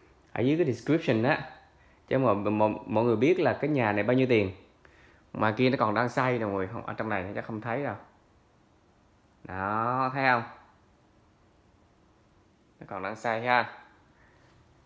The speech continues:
Ok, thì bây giờ mình đi xuống lầu. Thì cái nhà này nhìn như vậy, cái model là hai ngàn, hai ngàn rưỡi square feet nha mọi người. Residential hai ngàn rưỡi square feet. Có gì á thì liên hệ với mình.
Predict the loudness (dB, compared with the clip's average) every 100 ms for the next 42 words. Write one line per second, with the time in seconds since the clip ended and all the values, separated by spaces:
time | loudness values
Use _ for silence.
0 | _ _ _ _ -20 -20 -10 -6 -2 -2
1 | -4 -4 -4 -6 -8 -4 0 4 4 2
2 | -4 -16 -18 -20 -20 -20 -20 -20 -16 -16
3 | -18 -20 -2 4 6 6 6 6 6 6
4 | 6 6 4 0 -14 -6 2 6 8 10
5 | 8 8 6 4 4 6 4 2 0 -4
6 | -10 -20 -18 -18 -2 4 6 6 4 2
7 | 4 6 6 6 6 8 6 4 -10 -6
8 | 4 4 6 4 6 6 6 6 6 4
9 | 4 4 4 4 4 4 2 0 -10 -20
10 | -20 -20 -16 -16 -16 -20 -20 -20 4 6
11 | 8 8 8 8 8 8 8 6 6 6
12 | 8